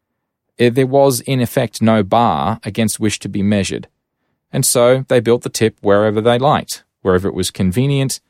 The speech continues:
however they liked to build it, never really inspected it, and when complaints were made, did nothing about it.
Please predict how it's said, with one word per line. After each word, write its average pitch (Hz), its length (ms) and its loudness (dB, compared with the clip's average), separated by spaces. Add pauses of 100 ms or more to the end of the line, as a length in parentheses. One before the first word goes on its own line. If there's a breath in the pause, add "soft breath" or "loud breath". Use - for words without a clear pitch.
(320)
however 135 340 2
they 131 140 4
liked 127 240 0
to - 80 -2
build 120 260 2
it, 120 220 0 (640)
never 123 220 2
really 98 260 2
inspected 92 500 -2
it, 87 160 -2 (400)
and 113 100 -2
when 117 140 4
complaints 110 460 -2
were 113 60 -2
made, 107 400 -2 (640)
did 110 160 0
nothing 92 300 -2
about 92 300 -2
it. - 220 -16